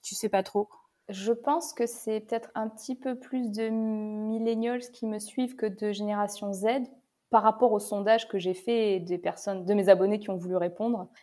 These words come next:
Speaker 2: euh, il y a quand même un peu plus de millennials parce que forcément, je suis plus de leur génération, mais il y a quand même pas mal de génération Z. Et, euh, ce qui est intéressant, c'est que chaque génération pense que je suis dans leur équipe.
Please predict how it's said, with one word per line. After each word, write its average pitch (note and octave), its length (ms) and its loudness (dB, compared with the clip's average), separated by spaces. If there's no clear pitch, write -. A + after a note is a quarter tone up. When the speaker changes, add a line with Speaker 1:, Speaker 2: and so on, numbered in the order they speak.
Speaker 2:
euh, F#3 160 4
il F#3 60 2
y F#3+ 60 6
a F#3 100 6
quand G3+ 100 4
même G3 160 4
un - 20 0
peu A3+ 80 4
plus A3+ 120 -2
de A3 60 4
millennials A#3 500 4
parce F#3+ 180 2
que F3+ 260 2
forcément, F#3+ 640 -4
je F3+ 100 -16
suis F3+ 120 -12
plus F#3 180 -14
de F#3 100 0
leur F#3 180 4
génération, F#3 520 0
mais D4 80 4
il A#3 40 6
y - 20 8
a G3 40 8
quand F#3+ 140 4
même F3+ 100 2
pas A3+ 140 4
mal A#3 180 4
de G#3+ 120 2
génération G3 560 -2
Z. F#3 100 -2
Et, F#3 260 6
euh, F3 80 4
ce F3 120 -8
qui - 80 -2
est G3 40 4
intéressant, G3+ 520 2
c'est A3 220 -6
que F3+ 680 0
chaque B3 260 0
génération G#3+ 720 2
pense C#4+ 540 4
que A#3+ 220 2
je G#3+ 120 -2
suis A3 280 -4
dans G#3+ 200 2
leur G3+ 200 4
équipe. G3+ 340 -6